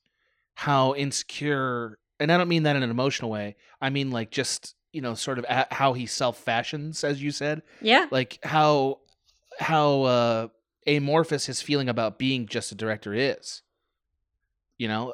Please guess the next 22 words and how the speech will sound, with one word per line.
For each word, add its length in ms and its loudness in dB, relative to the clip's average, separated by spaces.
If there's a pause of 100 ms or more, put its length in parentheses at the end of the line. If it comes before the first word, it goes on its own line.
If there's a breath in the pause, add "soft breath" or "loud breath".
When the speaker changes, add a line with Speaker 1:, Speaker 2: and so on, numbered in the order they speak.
Speaker 1:
uh, 360 2
he's 180 -8
built 380 0 (200)
his, 300 -6
his 220 -6
directing 360 -4
career 200 -8
is 120 -8
based 320 -4
on 120 -4
a 40 -2
lot 240 2
of 100 -4
things 280 -6
that 100 -6
aren't 240 -4
his 160 -12
directing 420 -6
prowess 540 -14 (260)
at 200 2
this 200 -6
point. 320 -20